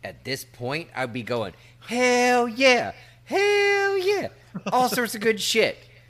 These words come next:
But I would not be talking to my friends that were also reading, trying to pretend like I knew what was going on. I'd be like,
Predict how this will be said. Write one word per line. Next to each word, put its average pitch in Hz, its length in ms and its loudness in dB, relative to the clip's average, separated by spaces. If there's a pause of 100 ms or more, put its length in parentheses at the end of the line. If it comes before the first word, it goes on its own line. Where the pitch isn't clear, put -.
(300)
But 135 120 0
I 156 100 4
would 156 220 0
not 156 280 0
be 147 120 -2
talking 160 380 -6
to 139 60 -4
my 123 180 -4
friends 143 500 -4
that 120 120 -4
were 101 140 -14
also 143 340 -4
reading, 117 600 -6
trying 135 260 -6
to 113 60 -8
pretend 127 420 -8
like 117 160 -6
I 107 80 -2
knew 117 220 -6
what 123 160 -8
was 101 120 -14
going 98 320 -8
on. 110 480 -6 (360)
I'd 160 120 -4
be - 120 0
like, 120 360 -2